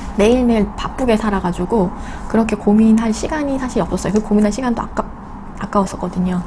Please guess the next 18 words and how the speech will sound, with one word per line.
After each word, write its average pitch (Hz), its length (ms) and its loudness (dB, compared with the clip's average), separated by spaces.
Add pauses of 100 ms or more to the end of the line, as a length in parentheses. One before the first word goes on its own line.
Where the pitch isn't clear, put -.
(380)
왜 214 140 6
그 196 120 4 (360)
세무사 311 500 2
공부하시는 208 600 4
분들이 190 1040 2
들어가는 196 300 0
카페 302 300 0 (260)
있잖아요. 175 300 0
근데 180 120 2
저는 208 320 4 (140)
거기에 202 240 2
가입도 208 320 0
안 170 80 2
했었어요. - 420 -4
들어가서 190 380 0
보지도 185 280 -4
않았고. 175 200 -2
왜냐면 196 280 2